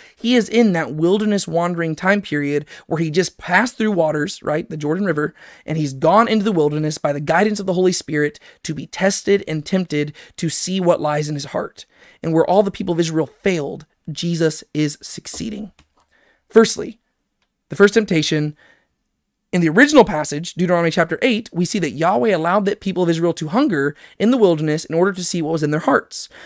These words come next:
They were to learn to trust in his provision, knowing that they needed him more than they needed life itself. Ironically, though, they didn't do that, right? They hungered so much for bread that even whenever God miraculously provided bread for them, they disobeyed his commandments because they didn't hunger for the word of God.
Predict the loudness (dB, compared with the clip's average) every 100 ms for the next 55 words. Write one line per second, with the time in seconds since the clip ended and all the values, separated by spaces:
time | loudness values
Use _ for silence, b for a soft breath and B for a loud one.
0 | B 4 4 4 2 4 4 2 2 2
1 | 4 2 2 0 0 0 -2 -2 0 2
2 | 2 2 -2 -4 -2 -2 -2 0 4 4
3 | 4 -2 0 2 2 0 -2 -2 -2 -4
4 | -6 -6 2 2 2 -10 _ _ _ _
5 | _ _ _ -6 2 6 6 4 2 2
6 | 2 0 _ b b b b -8 -6 -4
7 | -6 -4 -4 -4 -6 -14 _ _ -4 -2
8 | 0 0 2 0 -2 0 2 2 0 -4
9 | 0 4 4 2 -4 B B -2 2 4
10 | 4 2 0 0 -2 -2 -2 -2 -4 -6
11 | -6 -2 -2 -2 -2 -4 -4 2 4 4
12 | 2 2 -2 -8 b b b b -4 0
13 | 0 0 -2 0 0 0 -6 -8 -8 -8
14 | -12 -16 -10 -6 -4 -4 -2 -2 -2 -4
15 | -4 -2 -4 -6 -8 -8 -2 0 0 -4